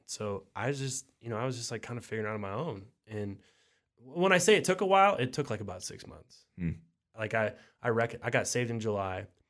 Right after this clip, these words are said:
Speaker 1: and by December I knew that, um, starting in the new year, some things were gonna be different.
Speaker 2: Yeah.
Speaker 1: I started going to what was, Y A used to be called Fuel.
Speaker 2: I remember meeting you, your,
Speaker 1: <laughs>
Speaker 2: 'cause I was, I
Speaker 1: I
Speaker 2: was
Speaker 1: think it was your first night preaching.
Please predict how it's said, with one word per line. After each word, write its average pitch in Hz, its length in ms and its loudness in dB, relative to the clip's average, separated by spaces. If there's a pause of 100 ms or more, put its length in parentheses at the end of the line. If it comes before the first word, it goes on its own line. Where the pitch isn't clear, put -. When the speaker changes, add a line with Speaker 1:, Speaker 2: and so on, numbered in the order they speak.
(480)
Speaker 1:
and 110 80 -16
by 107 140 0
December 104 560 0
I 95 60 -2
knew 98 480 -4 (160)
that, 95 280 -10 (800)
um, 92 400 -10 (200)
starting 104 380 -4
in 98 40 -6
the 98 60 -8
new 95 100 -8
year, 95 180 -10
some - 200 -16
things 98 240 -12
were 95 80 -14
gonna 95 160 -12
be 90 100 -20
different. 87 500 -16
Speaker 2:
Yeah. 71 160 -4 (960)
Speaker 1:
I 123 60 -6
started 131 260 6
going 131 200 6
to 123 160 8 (100)
what 135 160 6
was, 127 240 2 (240)
Y 131 220 10
A 139 80 10
used 135 160 4
to 139 60 -4
be 127 60 6
called 120 240 6
Fuel. 117 560 6
Speaker 2:
I 107 60 6
remember 139 340 12
meeting 135 260 10
you, 131 120 12
your, 127 260 12 (260)
Speaker 1:
<laughs> - 280 0
Speaker 2:
'cause 123 100 10
I 131 140 12
was, 160 320 12
I 117 140 12
Speaker 1:
I - 20 12
Speaker 2:
was 165 180 12
Speaker 1:
think 220 120 8
it 233 80 12
was 190 140 10
your 170 120 8
first 185 280 4
night 165 220 6
preaching. 143 380 0